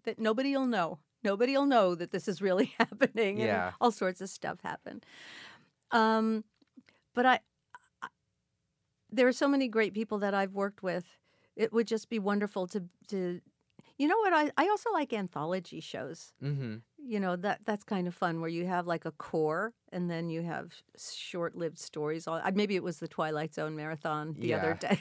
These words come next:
Speaker 2: of course.
Speaker 1: <laughs>
Speaker 2: Oh, speaking my language.
Speaker 1: Anthologies are really cool. But I wish I could give you some names, but I, I'm, I'm
Speaker 2: Well, that
Speaker 1: drawing
Speaker 2: still happens mo-,
Speaker 1: blanks.
Speaker 2: that still happens a bit with Ryan Murphy 'cause he has the stable, his stable of people, and they end up coming
Speaker 1: Mm-hmm.
Speaker 2: back as different figures in,
Speaker 1: Mm-hmm.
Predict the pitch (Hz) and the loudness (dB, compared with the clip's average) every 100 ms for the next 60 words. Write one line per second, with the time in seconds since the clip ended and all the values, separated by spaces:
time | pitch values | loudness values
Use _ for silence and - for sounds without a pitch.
0 | - 120 220 127 104 - - - 123 117 | 0 0 4 4 2 -2 -6 -4 2 2
1 | 110 107 - 110 110 104 202 98 190 185 | 2 -2 -12 -12 -8 0 2 4 6 6
2 | 220 208 208 180 170 170 165 165 - 165 | 4 2 0 0 0 0 0 -4 -4 -4
3 | 160 165 - - - - - - 233 226 | -4 -6 -12 -20 -20 -20 -12 2 4 4
4 | _ _ _ _ _ - 220 247 247 240 | _ _ _ _ _ 2 6 6 4 2
5 | 240 220 202 208 - 196 175 160 165 - | 2 0 0 -2 0 0 0 -2 -4 -4
6 | 170 175 170 165 _ _ 180 170 170 165 | -2 0 -2 -6 _ _ -4 -4 -2 -6
7 | 165 - 170 160 190 175 175 240 220 226 | -8 -6 -4 -2 0 0 2 4 6 6
8 | 202 180 135 143 175 - 190 190 180 170 | 2 2 0 2 2 2 -2 -2 -4 -4
9 | 147 156 139 127 131 127 127 131 131 113 | 2 2 2 0 0 2 0 0 -2 -6
10 | 123 120 123 117 107 107 - 113 107 104 | -8 -8 -4 -6 -6 -10 0 0 0 -4
11 | 98 - - 127 107 120 104 101 101 113 | -4 -6 -6 -8 -4 -4 -2 -6 -6 -8
12 | 101 101 104 98 101 98 - 104 101 98 | -6 -6 -6 -8 -8 -8 -6 -6 -6 -8
13 | 92 101 101 98 95 - 104 92 95 92 | -8 -10 -10 -12 -12 -6 -6 -4 -6 -6
14 | 101 - 196 190 190 185 | -8 -4 -2 0 -2 -4